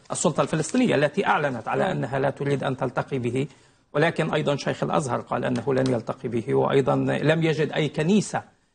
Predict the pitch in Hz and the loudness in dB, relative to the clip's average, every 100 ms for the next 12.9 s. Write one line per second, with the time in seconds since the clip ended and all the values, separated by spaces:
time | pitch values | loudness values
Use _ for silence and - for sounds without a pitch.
0 | _ - 131 123 123 120 175 147 147 143 | _ 0 2 2 0 0 0 2 4 4
1 | 143 - 139 143 - 143 120 131 - 131 | 2 -2 -4 -2 -2 -4 -2 -2 0 2
2 | 127 123 139 139 139 139 120 135 131 135 | 2 0 0 0 2 0 2 -2 -2 -4
3 | - 147 139 131 131 131 123 - 127 127 | -2 0 2 2 0 0 0 0 2 2
4 | 123 131 127 123 123 120 - _ _ - | 2 0 2 2 2 -2 -8 _ _ 0
5 | 151 143 131 127 123 151 185 202 302 294 | 2 2 2 2 2 2 2 2 2 2
6 | 269 285 190 - 247 196 175 156 - 254 | 0 2 0 -2 -2 0 0 -2 -2 0
7 | 226 214 - _ _ - 196 262 214 156 | 2 0 -8 _ _ 0 2 2 2 0
8 | 139 - - 196 165 - - 151 185 - | -2 -8 -4 -2 -2 -4 -2 0 0 0
9 | 160 139 139 139 196 208 - 131 120 120 | -2 0 2 2 0 0 -2 0 0 0
10 | 127 156 196 165 143 156 156 180 131 - | -2 0 0 0 -2 0 2 2 0 -2
11 | 135 156 127 131 131 - 226 - - 113 | 0 2 2 0 0 0 0 -2 -8 -6
12 | 117 120 120 156 151 147 135 131 | -2 2 2 2 0 -2 -2 0